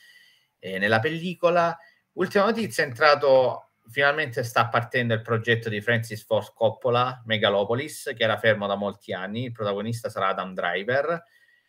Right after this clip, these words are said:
eh, insieme anche a Lawrence Fishburne, eh, e alcuni altri, comunque al-, altri grandi attori, comunque dopo che è stata fatta la rinuncia di Oscar Isaac, cioè comunque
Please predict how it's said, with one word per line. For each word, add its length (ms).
eh, 960
insieme 320
anche 280
a 20
Lawrence 480
Fishburne, 1040
eh, 60
e 20
alcuni 400
altri, 320
comunque 340
al-, 220
altri 280
grandi 260
attori, 460
comunque 340
dopo 260
che 80
è 20
stata 320
fatta 260
la 80
rinuncia 320
di 80
Oscar 460
Isaac, 280
cioè 240
comunque 800